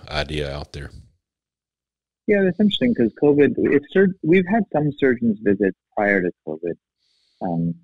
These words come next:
Speaker 2: both nationally and internationally. Uh, of course, with covid, um, I have not welcomed it because the restrictions are too much, and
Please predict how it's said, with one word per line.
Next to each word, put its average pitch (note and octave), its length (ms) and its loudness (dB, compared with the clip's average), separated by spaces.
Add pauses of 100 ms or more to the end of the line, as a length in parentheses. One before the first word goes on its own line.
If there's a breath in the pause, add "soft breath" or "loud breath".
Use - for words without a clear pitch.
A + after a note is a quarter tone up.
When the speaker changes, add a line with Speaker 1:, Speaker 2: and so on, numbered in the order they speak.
(120)
Speaker 2:
both A2+ 200 0
nationally G2+ 420 0
and F2 80 -2
internationally. E2+ 680 -6 (580)
Uh, G2 200 -2
of G2+ 80 -8
course, C#3+ 260 0
with A#2 200 -2
covid, G2 520 0
um, E2 400 -6 (300)
I G2 100 -2
have G2+ 140 -2
not F#2 180 0
welcomed F#2+ 340 -2
it F#2+ 120 -2
because F#2 240 -4
the F2 60 -4
restrictions - 460 -6
are D#2 140 -8
too F2 80 -10
much, E2+ 180 -8 (120)
and E2 80 -20